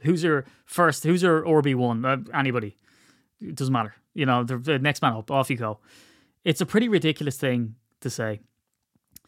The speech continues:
And to prove it, right, if you look at LaFleur, he said that eighty to ninety percent of his pass plays when Davante Adams was in town with Rodgers, uh, they were all, eighty to ninety percent of them were, were based around Davante Adams.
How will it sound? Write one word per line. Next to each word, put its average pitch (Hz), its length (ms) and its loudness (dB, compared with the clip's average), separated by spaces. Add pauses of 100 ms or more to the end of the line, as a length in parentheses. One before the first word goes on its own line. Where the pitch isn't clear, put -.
(560)
And 147 320 0
to 147 60 0
prove 220 320 6
it, 175 100 -2
right, 131 240 0
if 151 100 -4
you 208 120 2
look 220 140 2
at 220 80 0
LaFleur, 160 500 2
he 196 120 0
said 202 220 -2
that 170 120 0
eighty 190 280 2
to - 80 -2
ninety 165 240 0
percent 139 280 -2
of 135 80 -4
his 117 120 -4
pass 120 320 0
plays 113 440 -6 (680)
when 135 200 2
Davante 131 360 2
Adams 131 320 2
was 123 160 0
in 117 100 -2
town 113 380 -4
with 117 100 -6
Rodgers, 120 560 -2 (960)
uh, 127 200 -2
they 127 100 -2
were 151 100 4
all, 175 240 2 (140)
eighty 196 240 4
to - 80 -6
ninety 180 180 0
percent 143 320 -2
of 139 40 -4
them 143 100 -2
were, 120 200 -2 (140)
were 131 160 -2
based 131 340 0
around 123 440 0
Davante 120 360 -4
Adams. 107 300 -10